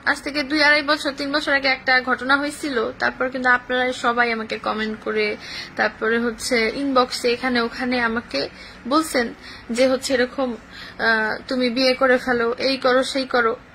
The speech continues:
ঠিক আছে, তো আমারই একটা বন্ধু, ঠিক আছে, যে ইলিয়াস singer,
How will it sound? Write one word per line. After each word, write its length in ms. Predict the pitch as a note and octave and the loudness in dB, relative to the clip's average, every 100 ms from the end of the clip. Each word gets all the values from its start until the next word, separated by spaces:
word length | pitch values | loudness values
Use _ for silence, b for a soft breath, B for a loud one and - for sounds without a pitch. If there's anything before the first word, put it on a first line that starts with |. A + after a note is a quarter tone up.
| - | -12
ঠিক 140 | C#4 | -8
আছে, 280 | E4+ - A3 - B B - | -8 -4 -6 -6 B B -2
তো 60 | |
আমারই 340 | B3 C4+ D#4+ F4 | 0 4 4 4
একটা 260 | E4 D#4+ | 0 2
বন্ধু, 520 | C#4 C4+ C4 C4 E4 A4 - | 2 0 -2 -2 -4 -6 -10
ঠিক 160 | - B3+ | -8 -2
আছে, 280 | C#4+ - A3+ | -2 0 0
যে 80 | A#3+ | 2
ইলিয়াস 580 | C4 C4+ C4 C#4 - | 2 4 4 2 -2
singer, 400 | C4+ B3+ A#3+ A#3+ | -4 0 2 2